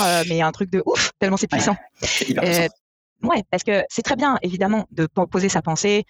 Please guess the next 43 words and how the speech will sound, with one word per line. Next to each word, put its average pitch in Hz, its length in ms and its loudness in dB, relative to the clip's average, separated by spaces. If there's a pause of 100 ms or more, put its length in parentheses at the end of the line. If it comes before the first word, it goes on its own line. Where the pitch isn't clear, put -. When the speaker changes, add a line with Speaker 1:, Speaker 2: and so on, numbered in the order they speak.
(180)
Speaker 1:
de, 165 120 -4
euh, 160 340 0 (340)
respecter 202 400 0
le 185 80 0
temps 185 120 0
de 180 60 0
l'autre, 208 240 0
parce 165 120 -2
que 170 160 2
tout - 120 -10
ce 214 100 -2
truc - 200 -2
aussi 185 200 0
de 170 240 2
communication, 175 720 0
euh, 151 340 2
asynchrone, 202 480 0 (280)
pour 185 120 -2
moi, 214 160 2
c'est 190 100 -4
beaucoup 165 160 -6
le 196 60 0
respect 185 220 0
du 175 80 -10
temps 165 120 0
de 160 40 -2
l'autre. - 200 -4
C'est-à-dire, 175 380 -2
Speaker 2:
Mhm. - 240 -4
Speaker 1:
je 170 120 2
te 175 120 -2
crée 226 140 0
le 233 60 0
contenu, 202 320 0
je 175 100 -2
passe 208 200 2
du 196 120 -8
temps 202 140 0 (340)
à 170 80 0
ce - 40 -4
que 190 60 0
ce 185 120 -2
contenu, 185 440 0